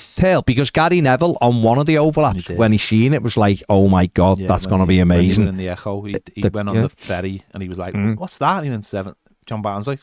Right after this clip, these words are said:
Speaker 2: "Seven's new ground." And he was like, "Is it?"
Speaker 1: And he was like, "Oh my God, they're gonna dominate the
Speaker 2: He
Speaker 1: city."
Speaker 2: did, he
Speaker 1: I
Speaker 2: said,
Speaker 1: don't
Speaker 2: I,
Speaker 1: think
Speaker 2: he,
Speaker 1: they'll do that,
Speaker 2: he
Speaker 1: but he
Speaker 2: said,
Speaker 1: said
Speaker 2: he
Speaker 1: it.
Speaker 2: did say, he said,
Speaker 1: Uh,
Speaker 2: dom-, he said, he said, "I can see
Speaker 1: dominator.
Speaker 2: domination in their future."
Speaker 1: So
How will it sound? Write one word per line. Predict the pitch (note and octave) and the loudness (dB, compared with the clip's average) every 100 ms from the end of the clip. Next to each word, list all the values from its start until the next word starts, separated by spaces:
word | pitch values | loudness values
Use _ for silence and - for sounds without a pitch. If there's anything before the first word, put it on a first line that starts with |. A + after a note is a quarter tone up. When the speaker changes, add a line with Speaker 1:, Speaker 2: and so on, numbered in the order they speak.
| _ | _
Speaker 2:
"Seven's | C#3+ D#3 G3 | -6 -6 -6
new | G#3+ | -8
ground." | G3+ C3 C#3+ A3+ _ _ _ _ _ _ - | -4 -2 -2 -4 _ _ _ _ _ _ -16
And | A2+ | -12
he | |
was | E3+ | -12
like, | - | -10
"Is | E4+ - B4+ | -8 -4 -6
it?" | - _ _ _ - | -8 _ _ _ -6
Speaker 1:
And | F#2 | -2
he | |
was | F#2 | 0
like, | F#2 F2 | 0 2
"Oh | F#2 F#2+ | 2 4
my | F#2 | 2
God, | F#2 F2+ F#2 | 2 0 0
they're | G#2 | -2
gonna | F2+ F2 - | 0 -2 0
dominate | D#2+ E2 F#2 G#2 | 2 2 2 0
the | - | -2
Speaker 2:
He | - | 0
Speaker 1:
city." | F2 - | 0 2
Speaker 2:
did, | G#2+ G#2 | 0 0
he | A2+ | -2
Speaker 1:
I | G#2 C3+ | 0 0
Speaker 2:
said, | |
Speaker 1:
don't | - D3 | 0 -2
Speaker 2:
I, | A#2 | -2
Speaker 1:
think | A2+ A#2 | 0 -2
Speaker 2:
he, | - G2 | 0 0
Speaker 1:
they'll | F2+ | 2
do | F2 | 2
that, | F2+ | 2
Speaker 2:
he | A#2+ | 2
Speaker 1:
but | F#2 | 4
he | F#2+ | 4
Speaker 2:
said, | G2+ | 4
Speaker 1:
said | G#2 A2 | 0 0
Speaker 2:
he | |
Speaker 1:
it. | A#2+ | 0
Speaker 2:
did | A#2+ A#2 - | 0 -2 -4
say, | G2 | -6
he | G2 | -4
said, | A2+ G#2 | -4 -2
Speaker 1:
Uh, | G#2 | 0
Speaker 2:
dom-, | G2+ - - _ | -2 -6 -20 _
he | |
said, | - A2+ - - _ | -6 -6 -8 -20 _
he | G#2 | -10
said, | A2+ G2 | -4 0
"I | G2 | 2
can | G2 G#2 | 2 2
see | G#2 | 2
Speaker 1:
dominator. | B2 - | 0 0
Speaker 2:
domination | C3+ A#2+ A#2+ A#2+ A2 C3+ | -2 0 -2 -4 -6 -6
in | B2+ B2 | -6 -4
their | A2+ | -6
future." | - G#2+ G2+ A#2+ A#2+ | -6 -10 -6 -6 -6
Speaker 1:
So | - F2+ E2 | 0 2 2